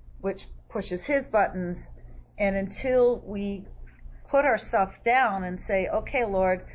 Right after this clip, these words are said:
this is a good-willed person. I'm a good-willed person. I'm gonna hear him out in spite of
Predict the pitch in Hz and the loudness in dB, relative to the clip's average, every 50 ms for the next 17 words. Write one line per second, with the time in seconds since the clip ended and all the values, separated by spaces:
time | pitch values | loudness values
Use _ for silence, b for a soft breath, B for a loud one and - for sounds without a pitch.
0 | B B B B B - 240 233 262 254 190 180 190 175 160 226 220 185 185 190 | B B B B B -6 -6 -4 -4 -6 -4 -4 -6 -4 -2 -2 -2 0 2 2
1 | 180 175 180 - - 277 277 269 - 202 175 180 202 202 - - - - - - | 2 0 0 0 2 2 2 2 0 0 0 0 0 -4 -8 -12 -16 -18 -18 -18
2 | - - - - - - - 214 240 277 277 269 226 180 202 185 - 160 185 180 | -18 -20 -20 -20 -20 -6 0 2 2 4 2 0 0 0 -2 -2 0 2 2 2
3 | 180 180 - - 196 180 180 - - 190 175 175 175 - - - - - - - | 2 0 -2 -4 -4 -4 -4 -4 -4 -4 -2 -2 -4 -8 -12 -14 -14 -14 -14 -16
4 | - - - - - - - - - - _ - - - - - - - - - | -18 -20 -20 -20 -20 -20 -20 -20 -20 -20 _ -20 -20 -18 -16 -16 -16 -18 -20 -18
5 | - - - - - - - - - - - - - - - - - - - - | -16 -16 -16 -16 -16 -18 -16 -16 -16 -16 -16 -18 -18 -18 -18 -18 -18 -18 -20 -20
6 | - - - - - - - - - - - - - - - - 214 240 254 262 | -20 -20 -20 -20 -20 -20 -20 -20 -20 -20 -20 -20 -20 -14 -2 -2 0 2 2 2
7 | 247 240 - 220 254 226 202 196 202 226 226 208 190 185 - - 175 185 185 - | 0 0 0 0 0 2 2 2 2 4 4 4 4 2 2 -2 -6 -8 -8 -6
8 | - - 226 220 233 240 - - - 190 185 180 180 175 180 | 0 2 4 6 6 4 2 2 4 6 6 8 6 6 2